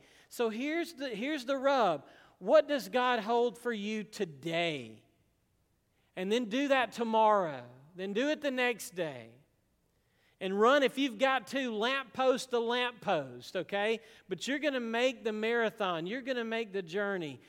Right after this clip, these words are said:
Seek first His kingdom and His righteousness,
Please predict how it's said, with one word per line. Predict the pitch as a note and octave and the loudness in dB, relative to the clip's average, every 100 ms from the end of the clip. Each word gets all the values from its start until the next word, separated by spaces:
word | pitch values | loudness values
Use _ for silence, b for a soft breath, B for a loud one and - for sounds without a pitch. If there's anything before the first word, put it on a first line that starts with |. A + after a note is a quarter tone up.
| B B | B B
Seek | - - B3 - | -8 -4 -4 -6
first | - - C4+ C#4+ C4+ - | -14 0 8 8 8 4
His | - C4 A3 | -4 -4 -6
kingdom | - B3 A#3+ A3 | -6 -6 -4 -6
and | G#3 | -4
His | B3 A3 | -4 -2
righteousness, | G#3 G3 G3+ F#3 G#3+ - | -2 -2 -6 -10 -10 -10